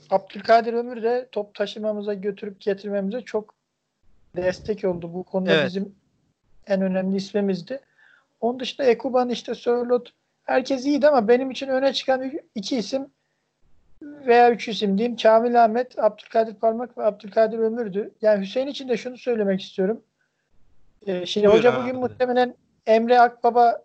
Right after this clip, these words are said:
Speaker 1: forvet diye Hüseyin oynattı. Çünkü Emre Akbaba gezen bir oyuncu, ileride hızlı bir oyuncu. Klasik duran bir forvet değil. Bir de fizik olarak bir forvet,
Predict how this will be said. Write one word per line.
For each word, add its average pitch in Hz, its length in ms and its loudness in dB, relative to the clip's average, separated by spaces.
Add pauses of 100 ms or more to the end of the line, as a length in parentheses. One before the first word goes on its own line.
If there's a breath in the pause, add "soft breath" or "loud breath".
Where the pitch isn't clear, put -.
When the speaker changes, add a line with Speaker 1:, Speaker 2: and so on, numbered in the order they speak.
Speaker 1:
forvet 220 560 -2
diye 240 160 -2
Hüseyin 196 300 -4
oynattı. 175 400 -8
Çünkü 196 300 -6
Emre 214 240 4
Akbaba 220 460 4 (500 loud breath)
gezen 214 440 2
bir 214 80 -4
oyuncu, 180 400 -2
ileride 190 520 0
hızlı 202 400 -4
bir 214 100 -2
oyuncu. 190 540 -2 (380)
Klasik 214 520 0
duran 220 380 2
bir 220 200 -8
forvet 214 420 -4
değil. 330 160 -12
Bir 233 80 -12
de 233 100 0
fizik 240 340 -10
olarak 262 400 0 (760)
bir 208 100 -8
forvet, 240 460 2